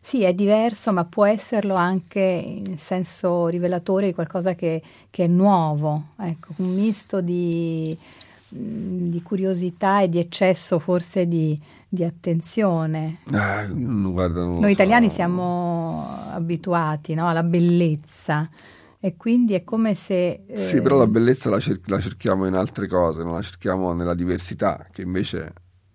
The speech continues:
Speaker 2: andrebbe proprio cercata lì, perché è proprio lì che si trova molte volte la bellezza, quella vera, no? Però noi siamo molto sul, ancora sul, eh, l'occhio,
Speaker 1: L'apparenza.
Speaker 2: no? Eh sì. E, e non, e non, e molte persone non vanno oltre, eh,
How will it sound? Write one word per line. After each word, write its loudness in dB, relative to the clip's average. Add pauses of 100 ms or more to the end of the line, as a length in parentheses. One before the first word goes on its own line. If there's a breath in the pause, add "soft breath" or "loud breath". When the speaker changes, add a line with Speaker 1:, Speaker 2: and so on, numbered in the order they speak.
(380 loud breath)
Speaker 2:
andrebbe -2
proprio 2
cercata 0
lì, 4
perché -6 (720 loud breath)
è -10
proprio 2
lì 4
che -4
si -6
trova 2
molte -4
volte 2
la 0
bellezza, 0
quella 0
vera, 2
no? -6 (580 loud breath)
Però 0
noi 0
siamo -6
molto -2
sul, -4
ancora -2
sul, -6
eh, -6
l'occhio, -2
Speaker 1:
L'apparenza. -10
Speaker 2:
no? -10
Eh -10
sì. -10 (800 soft breath)
E, -10
e -8
non, -2
e -8
non, -4
e -12
molte -4
persone -4
non -4
vanno -6
oltre, -8
eh, -20